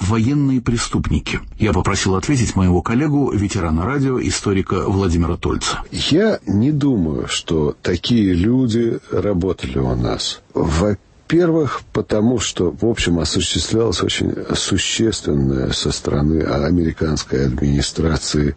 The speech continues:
Speaker 2: фильтрация. Знаете, э, среди вот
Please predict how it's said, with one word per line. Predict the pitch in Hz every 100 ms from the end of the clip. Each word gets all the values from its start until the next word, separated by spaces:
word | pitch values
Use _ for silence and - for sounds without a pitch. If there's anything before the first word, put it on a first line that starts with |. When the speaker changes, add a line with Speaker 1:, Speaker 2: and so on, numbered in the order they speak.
| -
Speaker 2:
фильтрация. | - 95 82 - 95 82 - - 64 60 - - -
Знаете, | - - 160 208 - 160 -
э, | 151 143
среди | 131 - 147 143 170 156
вот | 117 139